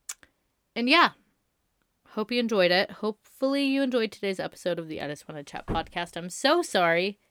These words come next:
first of all, that I just made that noise. Second of all, I'm so sorry that the show was delayed a little bit.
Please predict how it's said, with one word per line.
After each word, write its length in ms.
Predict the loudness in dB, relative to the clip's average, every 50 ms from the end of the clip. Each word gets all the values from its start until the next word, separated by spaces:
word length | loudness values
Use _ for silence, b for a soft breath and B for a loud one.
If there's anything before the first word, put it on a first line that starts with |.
| _ _
first 260 | _ -6 -6 -6 _
of 60 | -6
all, 120 | -6 -4 -2
that 100 | -2 -4
I 60 | -4
just 200 | -4 -8 -12 -10
made 160 | -10 -10 -8 -8
that 160 | -10 -12 -10
noise. 320 | -12 -12 -12 -12 -14 -16 b b b b b b b
Second 340 | -2 0 0 2 2 0
of 60 | 0 2
all, 140 | 2 2
I'm 100 | 2 -2
so 160 | -4 -2 -2 -2
sorry 480 | -2 -4 -4 -2 -2 -2 -4 -4 -8 -14
that 600 | -2 0 2 4 4 2 0 -2 -6 _ -20 _ _ _ _ _ _ _ _ _ _ _
the 60 | -12
show 180 | -8 -8 -6
was 100 | -6 -8
delayed 440 | -8 -8 -8 -6 -6 -6 -8 -8 -12 _ _ _ _ _ -14
a 40 | -12
little 180 | -10 -10 -10
bit. 220 | -8 -10 -10 -10